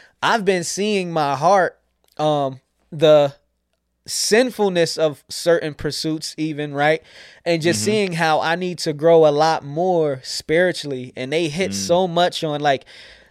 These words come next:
Speaker 1: there's a situation I had in class and, and I, it still messes with me and I still wanna argue it. Um, but I still walk away with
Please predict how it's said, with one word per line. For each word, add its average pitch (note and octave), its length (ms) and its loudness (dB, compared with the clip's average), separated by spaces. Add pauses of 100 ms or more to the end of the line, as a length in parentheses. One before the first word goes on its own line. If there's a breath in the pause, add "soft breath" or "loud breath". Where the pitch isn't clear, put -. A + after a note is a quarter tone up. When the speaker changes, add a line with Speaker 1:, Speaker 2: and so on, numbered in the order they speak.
(140)
Speaker 1:
there's F3+ 240 2
a F3+ 60 0
situation F3+ 580 0
I D3 80 0
had D#3 240 2
in D3 100 -4
class D3+ 560 -2 (120)
and, C#3+ 220 -6
and D#3+ 160 0
I, E3 120 2 (460 loud breath)
it E3 80 2
still A#3 320 4
messes F#3+ 420 2
with G3 160 2
me G3+ 240 0 (240)
and D#3+ 140 0
I E3 60 0
still A#3 380 4
wanna G3+ 320 4
argue G#3 440 2
it. A#3+ 160 6 (400 soft breath)
Um, E3 380 6 (100)
but D#3 180 4
I E3+ 80 6
still G3 340 4
walk E3+ 300 4
away F3 380 4
with D#3 500 2